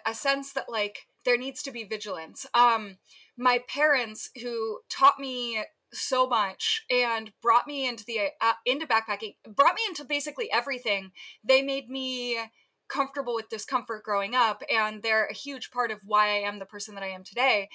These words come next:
Even they, if I go on a significant drive, if I, um, go on a significant trip, certainly if I go in any significant, uh, backcountry experience, it's, it's like, n-,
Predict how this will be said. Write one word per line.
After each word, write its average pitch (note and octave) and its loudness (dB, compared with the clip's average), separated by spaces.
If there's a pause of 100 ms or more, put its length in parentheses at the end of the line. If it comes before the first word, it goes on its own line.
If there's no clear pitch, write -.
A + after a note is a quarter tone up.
(320)
Even D#4+ 0
they, C#4+ 0 (420)
if C4+ 8
I C4 6
go B3 2
on B3 0
a A#3+ -6
significant A#3 -6
drive, C#4 6 (440)
if B3 2
I, A3+ 4
um, G#3 0 (100)
go B3 4
on B3 2
a B3 -8
significant - -12
trip, B3+ 0
certainly - -2
if C4+ -2
I A#3 4
go G#3 0 (120)
in G#3+ -2 (120)
any B3 -4
significant, A3+ -8 (160)
uh, G3 4 (480)
backcountry A#3+ 2
experience, G3+ -8 (360)
it's, - 2
it's C4+ 4
like, A#3+ 0 (720)
n-, B3+ -6